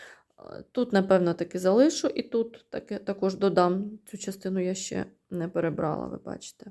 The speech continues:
Ось. А тут, як я зв'язала з цим зеленим, з цими зеленими намистинками, я, м, проставила ось тут намистинку перед, е, бронзовою. Ну, тобто я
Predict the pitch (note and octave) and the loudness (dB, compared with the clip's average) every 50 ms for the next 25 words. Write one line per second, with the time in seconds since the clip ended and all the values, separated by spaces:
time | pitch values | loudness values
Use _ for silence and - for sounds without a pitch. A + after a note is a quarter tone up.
0 | _ _ _ _ - - - - - - - - - _ - - E3+ D#3+ D3 - | _ _ _ _ -20 -20 -20 -20 -20 -20 -20 -20 -20 _ -8 -6 -4 -2 -2 -4
1 | - - - G3+ G3+ G3+ - E4+ G4 G4 - - - G3+ A3+ B3 B3 B3 B3+ A#3 | -6 -4 -6 -6 -2 2 4 4 4 4 2 0 2 4 2 4 4 4 2 2
2 | G#3+ G3+ G#3 G3+ F#3+ G3+ G#3 A3+ A3 G#3+ G#3 G3+ G#3+ G3+ G3 G3 G3 G3 F#3+ F#3+ | 4 2 0 2 4 4 4 4 4 2 0 0 -2 0 0 2 2 2 2 2
3 | F#3+ F#3 - - _ _ _ _ - - - - - - - G3 F#3+ F#3 F3+ F#3 | 0 -2 -6 -10 _ _ _ _ -20 -20 -20 -18 -12 -6 -2 0 0 2 4 4
4 | F#3 F#3 F#3 F#3 F3+ F3+ F3 F3+ F#3+ F#3+ F#3+ _ _ _ _ _ _ _ _ _ | 4 4 4 4 2 0 -2 -4 -8 -10 -12 _ _ _ _ _ _ _ _ _
5 | _ _ _ _ _ _ _ _ _ _ _ _ _ - - - - G3 F#3+ G3 | _ _ _ _ _ _ _ _ _ _ _ _ _ -16 -10 -2 2 4 6 6
6 | F#3 F#3+ F#3+ F#3 F3+ F3+ F3+ F3 F3 F3 F3 F#3 F3+ - F#3 F#3 F#3 - F3 F#3 | 6 6 6 6 4 4 2 2 2 0 0 -2 -2 -2 -4 -4 -2 -4 -4 -4
7 | F#3 F#3 G3 G#3 A#3+ C4+ C#4+ C#4 C#4 C4 A#3 - - F#3 G3 F#3+ F#3+ F#3+ F#3 F#3 | -4 -2 0 2 2 4 4 4 2 0 -2 -6 -6 -4 -2 -2 -2 -2 -2 -4
8 | F3+ F3+ F#3+ G3 - C4+ - - _ - - G#3+ G#3+ - - A#3 A3+ G#3 G#3 G3+ | -6 -8 -8 -10 -12 -14 -20 -20 _ -10 -10 -8 -8 -2 0 0 2 2 2 2
9 | G3 F#3+ F#3 F#3 F#3 G3 _ _ _ _ _ _ _ _ _ _ _ _ _ _ | 2 2 2 0 -2 -4 _ _ _ _ _ _ _ _ _ _ _ _ _ _
10 | _ _ _ _ _ - G#3 G#3 G#3+ - C4+ C#4 D4 D4 - - C4+ C#4 D4 D#4 | _ _ _ _ _ -6 -6 -6 -2 0 2 2 0 0 -2 -2 2 2 2 2
11 | D#4 - - D4+ D#4 D4+ - - D4+ D4 D4 - C#4+ C#4+ C#4+ C#4+ C#4 C#4 - - | 2 0 -2 0 0 0 0 0 -2 0 4 6 8 8 8 8 4 2 0 0
12 | C4+ C4+ C4 B3+ A#3+ B3+ C4 C4 B3+ B3 A#3+ B3 B3 A#3+ B3 A#3+ A#3+ B3 B3 B3+ | 0 0 0 0 2 4 4 4 4 2 0 -2 -2 -2 -2 -2 -2 -2 -4 -6
13 | C4 C4+ - - C4 C4+ - - - G#3+ G#3 A3+ A3+ A#3 A3+ | -8 -8 -6 0 2 2 2 4 2 0 2 4 4 4 2